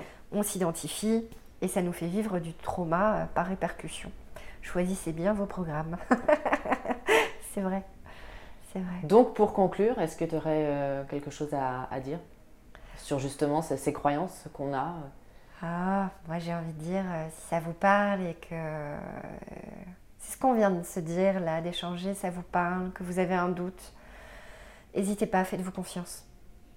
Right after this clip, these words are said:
Speaker 1: C'est, c'est, c'est peut-être la première petite graine qui va permettre de, de fendre quelque chose et vous êtes juste derrière en fait. C'est, suivez l'intuition.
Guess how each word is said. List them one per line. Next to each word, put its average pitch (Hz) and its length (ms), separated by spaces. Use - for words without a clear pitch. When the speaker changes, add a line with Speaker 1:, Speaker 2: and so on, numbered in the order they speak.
Speaker 1:
C'est, 175 220
c'est, 180 320
c'est 185 140
peut-être 214 180
la 185 160
première 202 420
petite 190 200
graine 214 300
qui - 140
va 180 220
permettre 190 560
de, 165 420
de 175 80
fendre 214 680
quelque 180 320
chose 226 360
et 175 140
vous 175 160
êtes 170 120
juste 196 160
derrière 175 500
en 175 40
fait. - 220
C'est, 156 340
suivez 226 280
l'intuition. 196 580